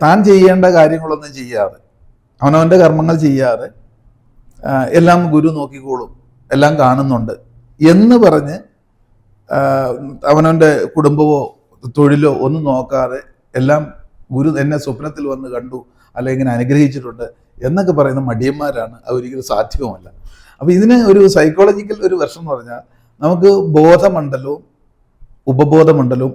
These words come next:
അബോധമണ്ഡലത്തിൽ മൂന്ന് തലമുണ്ട്. കോൺഷ്യസ് മൈൻഡാണ്, ബോധ മനസ്സാണ് നമുക്ക് എല്ലാം തിരിച്ചറിവ് നൽകുന്നത്. ഈ ബോധ മനസ്സാണ് നമുക്ക് ചിന്തകൾ ഒക്കെ നമ്മളിലൂടെ ട്രാവൽ ചെയ്യുന്നത് ബോധ മനസ്സിലൂടെയാണ്.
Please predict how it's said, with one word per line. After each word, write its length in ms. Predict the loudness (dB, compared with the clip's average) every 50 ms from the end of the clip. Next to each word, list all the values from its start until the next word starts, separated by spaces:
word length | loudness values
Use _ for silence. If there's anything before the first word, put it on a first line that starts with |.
| -8 _ -4
അബോധമണ്ഡലത്തിൽ 720 | -4 0 2 2 2 2 2 0 -2 -4 -4 -6 -6 -6
മൂന്ന് 300 | -6 -6 -8 -8 -10 -10 -8
തലമുണ്ട്. 380 | -8 -8 -8 -10 -14 -16 _ _ -20 -20 -20 _ _ _ _ _ _ _ _ _ _ 0
കോൺഷ്യസ് 480 | 2 2 4 2 0 0 -2 0 0
മൈൻഡാണ്, 380 | 0 0 2 2 2 0 0 0
ബോധ 240 | -2 -2 0 0 0
മനസ്സാണ് 520 | -2 -2 -6 -8 -8 -8 -8 -8 -10 -16 -20 _ _ -10
നമുക്ക് 280 | -8 -8 -8 -6 -4 -4
എല്ലാം 220 | -4 -2 -4 -4 -4 -4
തിരിച്ചറിവ് 380 | -4 -4 -4 -4 -4 -4 -4
നൽകുന്നത്. 340 | -4 -6 -10 -14 _ -20 -20 -20 _ _ _ _ _ _ _ _ _ _ -6
ഈ 60 | -2
ബോധ 320 | 2 4 6 6 6 6 4
മനസ്സാണ് 720 | 2 2 0 0 0 -2 -2 -2 -4 -6 -8 -10 -10 -12
നമുക്ക് 180 | -12 -12 -12
ചിന്തകൾ 580 | -12 -8 -6 -4 -2 0 0 2 2 2 2 0
ഒക്കെ 280 | -2 -6 -10 -12 -12
നമ്മളിലൂടെ 480 | -10 -8 -8 -8 -8 -8 -8 -8 -8 -10
ട്രാവൽ 340 | -8 -8 -6 -6 -4 -6 -8
ചെയ്യുന്നത് 320 | -10 -14 -14 -16 -18 -20
ബോധ 300 | -18 -10 -8 -6 -6 -6
മനസ്സിലൂടെയാണ്. 500 | -8 -10 -12 -16 -18 -18 -18 -18 -20 -20